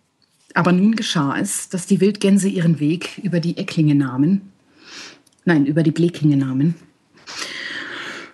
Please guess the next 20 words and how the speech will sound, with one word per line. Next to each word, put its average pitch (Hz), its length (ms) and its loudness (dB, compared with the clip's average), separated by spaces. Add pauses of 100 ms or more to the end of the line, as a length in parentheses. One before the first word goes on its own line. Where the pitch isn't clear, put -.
Und 254 180 6
da 269 140 2
hatte 220 180 2
sich 202 160 2
Smirre 190 320 2
auch 196 120 -2
hinbegeben. 151 640 0 (720)
Er 196 80 4
hatte 233 180 2
die 196 120 0
Zeit 214 360 -2
bis - 220 -6
jetzt - 440 -2 (120)
in 208 160 2
dem 196 120 4
nördlichen 208 480 0
Teil 185 260 2
dieser 180 220 2
Landschaft 165 440 -2
verbracht - 720 -6